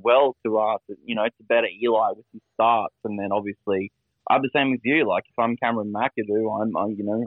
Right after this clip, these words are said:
I'm, I'm surrounding myself in that and I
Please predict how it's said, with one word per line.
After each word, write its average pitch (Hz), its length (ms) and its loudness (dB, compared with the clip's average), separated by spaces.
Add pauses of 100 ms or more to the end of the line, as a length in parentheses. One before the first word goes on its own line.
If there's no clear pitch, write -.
I'm, 107 160 -2 (400)
I'm 120 120 2 (120)
surrounding 127 500 2
myself 113 460 2
in 120 160 -2
that 98 200 -4 (100)
and 104 260 -4 (400)
I 113 80 2